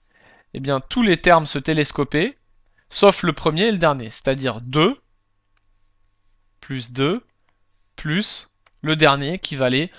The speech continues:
moins cent sur quatre-vingt-dix-neuf factoriel. Donc moins cent, donc là c'est pas plus,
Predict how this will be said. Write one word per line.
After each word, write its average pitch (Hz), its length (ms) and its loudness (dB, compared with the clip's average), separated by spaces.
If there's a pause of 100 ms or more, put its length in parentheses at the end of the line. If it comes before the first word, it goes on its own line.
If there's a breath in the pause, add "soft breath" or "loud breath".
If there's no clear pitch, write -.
(140 soft breath)
moins 208 320 6
cent 190 320 0
sur - 220 -6
quatre-vingt-dix-neuf 151 800 -6
factoriel. 131 640 -8 (1160)
Donc 135 200 -18
moins 143 440 -2 (440)
cent, - 480 -6 (220)
donc - 180 -20
là 127 80 -8
c'est - 160 -12
pas 120 160 -8
plus, - 520 -10